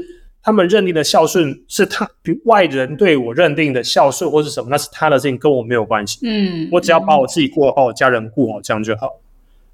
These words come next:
Speaker 1: 那当然，比如说我都会跟我同事分享说，“你不是我的员工哦，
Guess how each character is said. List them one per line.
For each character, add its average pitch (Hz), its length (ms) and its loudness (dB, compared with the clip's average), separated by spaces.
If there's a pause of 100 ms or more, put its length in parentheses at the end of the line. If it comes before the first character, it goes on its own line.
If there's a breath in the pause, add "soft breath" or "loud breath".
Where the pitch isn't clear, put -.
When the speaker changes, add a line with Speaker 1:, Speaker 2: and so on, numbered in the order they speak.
(140)
Speaker 1:
那 190 100 0
当 196 180 2
然， 165 140 2 (120)
比 143 60 -4
如 135 60 0
说 175 300 2 (520)
我 135 360 2
都 190 160 2
会 196 100 4
跟 185 140 0
我 156 80 2
同 143 120 -2
事 156 140 0
分 151 140 2
享 131 120 2
说 135 260 -2
，“你 131 100 2
不 135 160 -4
是 180 200 0
我 123 160 4
的 117 80 0
员 117 220 0
工 143 200 2
哦， 123 240 2